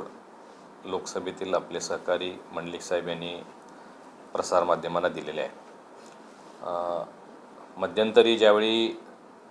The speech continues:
मध्य प्रदेशचे माजी मुख्यमंत्री शिवराज सिंग चौहान साहेब आले होते, त्यावेळी एक कार्यकर्त्यांचा मोठा मेळावा झाला होता. यामध्ये भारतीय जनता पार्टीच्या अनेक कार्यकर्त्यांनी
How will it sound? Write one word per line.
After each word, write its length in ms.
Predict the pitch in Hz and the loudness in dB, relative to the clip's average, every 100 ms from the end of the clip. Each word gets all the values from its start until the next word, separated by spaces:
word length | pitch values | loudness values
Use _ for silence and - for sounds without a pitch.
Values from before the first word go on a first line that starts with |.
| - - - | -20 -20 -10
मध्य 200 | 92 101 | -4 -2
प्रदेशचे 760 | 104 98 104 101 - 107 107 - - - | -2 0 -2 -2 -2 2 2 0 -8 -6
माजी 220 | 90 90 | -4 -4
मुख्यमंत्री 580 | 95 - 98 92 92 90 - - - - - - - - - - | -8 -8 -6 -6 -6 -8 -8 -18 -20 -20 -20 -20 -20 -20 -20 -14
शिवराज 340 | - 95 98 | -2 4 4
सिंग 140 | 107 98 | 4 -2
चौहान 280 | 95 90 95 | 2 4 4
साहेब 240 | 101 92 | 4 4
आले 160 | 90 92 | 4 2
होते, 180 | 92 | -4
त्यावेळी 440 | 92 95 95 104 120 120 - - | -2 0 0 0 -4 -8 -16 -12
एक 140 | 104 | 0
कार्यकर्त्यांचा 720 | 110 104 117 123 110 113 127 | 8 8 8 2 2 2 2
मोठा 260 | 120 101 120 | 2 2 2
मेळावा 300 | 110 98 113 | 4 8 8
झाला 200 | 101 87 | 6 2
होता. 220 | 85 73 - - - - - - - 98 | -2 -4 -8 -18 -20 -20 -20 -20 -10 6
यामध्ये 600 | 117 123 127 143 151 98 80 | 8 8 6 4 2 0 -4
भारतीय 320 | 92 - 120 | -4 -2 0
जनता 260 | 113 101 110 | 2 4 4
पार्टीच्या 460 | 104 98 104 120 - | 4 2 2 0 2
अनेक 300 | 107 147 139 | 2 4 8
कार्यकर्त्यांनी 580 | 104 98 98 - 104 | 8 6 -2 -2 -4